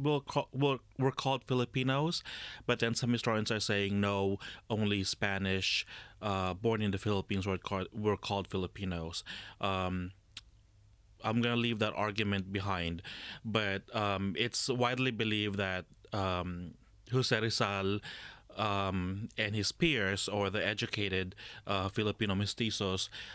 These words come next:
started calling themselves Filipinos, trying to fight, um, for the, the term to be widely accepted. Anyone that's born in the Philippines, in the islands, whether you're Spanish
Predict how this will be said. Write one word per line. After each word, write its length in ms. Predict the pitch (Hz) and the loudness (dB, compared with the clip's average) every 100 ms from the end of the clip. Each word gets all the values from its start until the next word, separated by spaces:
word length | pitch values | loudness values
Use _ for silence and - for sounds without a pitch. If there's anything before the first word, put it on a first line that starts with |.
| - - - - - - - - - - - - | -16 -18 -20 -20 -20 -20 -20 -20 -20 -20 -18 -4
started 520 | - - 127 127 117 | -2 2 2 2 0
calling 400 | - 123 135 123 | 0 0 2 2
themselves 380 | 101 101 - 101 | 2 2 0 -2
Filipinos, 960 | - 107 101 - 107 95 87 87 - - - | -2 -2 0 0 0 0 0 0 -2 -4 -2
trying 280 | 113 104 | -2 -2
to 120 | 98 101 | -4 -6
fight, 400 | - 104 104 - - - - - - - - | -2 0 -2 -6 -18 -18 -18 -20 -20 -12 -4
um, 580 | 101 95 95 90 87 95 - - - - - | 0 0 0 -2 -6 -12 -20 -20 -20 -20 -20
for 320 | - - 110 | -8 0 2
the, 140 | 95 98 - | 2 0 -2
the 100 | 104 - | -2 0
term 340 | 131 113 104 - | 0 2 0 0
to 100 | 120 | -2
be 400 | 101 98 95 95 | 0 2 2 0
widely 800 | 78 104 107 107 107 101 95 95 | 0 0 0 0 0 2 0 -2
accepted. 720 | 101 - - 92 - 123 139 139 _ - | -4 -2 -2 -2 -2 0 0 -2 _ -4
Anyone 440 | 127 139 156 143 135 | 0 2 4 4 4
that's 200 | 120 - | 2 0
born 460 | 107 120 117 110 107 | 0 4 4 4 2
in 320 | 110 101 95 | 0 0 0
the 100 | 95 | -2
Philippines, 1120 | - - 123 113 104 - 95 90 92 90 - 101 | -4 0 2 2 0 0 0 0 0 0 -2 0
in 160 | 104 | 0
the 120 | 92 | 0
islands, 640 | 85 98 110 95 90 90 - | 0 0 0 0 0 0 0
whether 340 | 104 95 95 95 | 2 2 2 2
you're 180 | 87 | 2
Spanish 800 | 87 - 101 90 87 85 82 - | 0 -2 -2 0 -2 0 0 -4